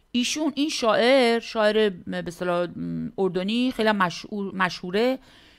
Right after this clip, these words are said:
ایشون برگشته گفته که من، اه، حاضرم با دختر آقای ترامپ، دختر کوچیکش، ازدواج کنم.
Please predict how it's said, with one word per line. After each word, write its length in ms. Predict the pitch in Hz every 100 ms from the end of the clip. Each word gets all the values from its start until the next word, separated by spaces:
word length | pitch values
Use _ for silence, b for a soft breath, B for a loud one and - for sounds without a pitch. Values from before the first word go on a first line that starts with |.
| b
ایشون 300 | 214 277 294
برگشته 380 | 285 233 226 269
گفته 240 | 247 269
که 120 | 269
من، 340 | 247 254 247 214
اه، 220 | 202 190
حاضرم 340 | 180 196 220 226
با 80 | 190
دختر 340 | 180 - 202
آقای 180 | 190 190
ترامپ، 320 | 196 196 214 -
دختر 220 | - 175 170
کوچیکش، 380 | - - 196
ازدواج 380 | 175 143 139 131
کنم. 220 | 127 -